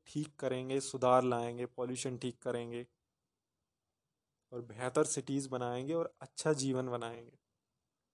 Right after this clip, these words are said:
मैं जब छोटा था तो मैं सोचता था कि टेक्नोलॉजी बन जाएगी, मोबाइल्स बन जाएंगे,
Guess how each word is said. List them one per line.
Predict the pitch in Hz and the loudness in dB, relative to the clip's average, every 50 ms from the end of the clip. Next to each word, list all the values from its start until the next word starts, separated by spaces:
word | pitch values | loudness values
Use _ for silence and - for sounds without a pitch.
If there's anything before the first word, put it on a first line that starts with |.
| _ _ _ _ _ _ _ _ _ _ _ _ _ _ _ _ _ _ _ _ _ _ _ _ _ _ _ _ _ _ _ _ _ _ | _ _ _ _ _ _ _ _ _ _ _ _ _ _ _ _ _ _ _ _ _ _ _ _ _ _ _ _ _ _ _ _ _ _
मैं | 131 131 139 139 | -4 -2 2 2
जब | 156 156 - | 2 0 2
छोटा | - 139 127 127 127 151 156 | 2 2 2 6 6 6 6
था | 151 147 143 151 | 6 4 2 2
तो | 151 - 160 | 2 0 -2
मैं | 151 151 143 | -2 -2 -2
सोचता | - 143 131 120 - - - 143 139 | 0 0 2 2 2 2 2 2 2
था | 131 139 131 135 147 | 4 4 4 4 2
कि | - - 151 | 0 -6 -10
टेक्नोलॉजी | - - 135 127 - - 135 135 135 135 139 135 | -6 -4 -4 -4 -4 -4 -2 -2 2 2 4 4
बन | 127 131 131 127 127 | 4 4 4 2 2
जाएगी, | 131 131 127 127 127 127 123 123 127 127 131 131 - _ _ _ _ _ _ - - | 2 4 4 4 4 2 0 -2 -2 -2 -2 -4 -6 _ _ _ _ _ _ -20 -16
मोबाइल्स | 156 139 131 131 127 131 127 123 127 127 127 131 127 127 135 135 135 135 131 | -12 -10 -8 -6 -6 -6 -6 -6 -8 -4 0 4 8 10 10 10 10 8 6
बन | 135 131 127 123 | 2 -2 -2 -2
जाएंगे, | 123 127 123 123 123 123 127 123 127 127 127 131 131 | -2 -2 -2 -2 -2 -4 -2 -2 0 0 0 -2 -4